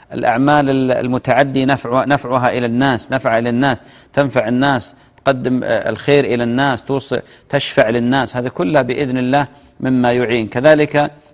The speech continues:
العناية بالتفكر، لأنه سبحان الله العظيم التفكر هذا يجعل للقلوب، آه، أسماع وأبصار،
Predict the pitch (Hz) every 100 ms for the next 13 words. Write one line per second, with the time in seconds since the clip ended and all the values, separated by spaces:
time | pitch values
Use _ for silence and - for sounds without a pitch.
0 | - 117 131 151 147 131 - 127 151 160
1 | - 120 - - _ _ - 120 131 131
2 | 127 113 - - 139 131 131 127 123 127
3 | 120 - 139 147 147 143 123 135 120 120
4 | 127 - - _ - 151 117 117 127 131
5 | - 131 147 143 113 117 110 98 73 98
6 | - 135 156 127 127 113 120 - 147 117